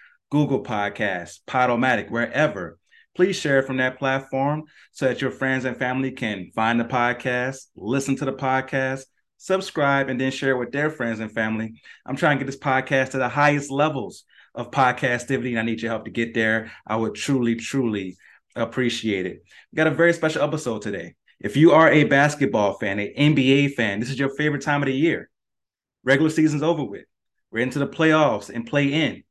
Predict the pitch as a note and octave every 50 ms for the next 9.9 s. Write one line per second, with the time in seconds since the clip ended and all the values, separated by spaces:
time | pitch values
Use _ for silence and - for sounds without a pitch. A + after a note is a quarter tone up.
0 | _ _ _ _ _ - A2 C3 C#3 D3+ D#3 E3 E3 E3+ F3 F3+ F3 F3 F3 F3+
1 | E3 - - F#2 F2+ - - G#2 - - D3 C#3+ C#3+ D3+ D3+ C#3+ D#3+ D#3 D#3+ D3
2 | C#3 E3+ D#3+ D#3+ D#3+ D#3+ D#3+ D#3+ D#3 D#3 D#3 D#3+ E3+ F3 E3+ D#3 - C3+ B2+ -
3 | C#3+ C#3+ C3 A2+ B2 C3+ D#3 D#3+ D#3 E3+ F#3 F#3 - - _ _ _ _ - E3
4 | A#2 - D#3 D3+ - - - - - - D3+ C#3 D3 D3 C#3 D3 - C#3+ C#3+ D#3+
5 | E3 D#3 D3+ D#3 D#3 E3 E3+ D#3+ D#3 D3+ D3+ C#3+ C3+ - - - - - C3+ D3+
6 | D#3 D#3+ D3 C#3 C#3 C#3+ C#3 A#2 D3 D3+ D3+ D3 D3+ D#3 C3+ D3+ D3+ D3+ D3 C#3
7 | C#3 D3+ C#3+ D3 D#3+ D#3 D#3 D3 C3+ C3+ B2+ B2 - - _ _ _ - C#3 D3
8 | D3+ D3+ F3 E3+ E3+ F3 E3 F3 E3+ C#3+ F3+ F3+ F#3+ G3+ G3+ A3 A#3 - - _
9 | _ _ - C#3 C3 - C3+ C#3+ D#3+ E3+ E3 - F3 E3+ F3 F3+ F3+ G#3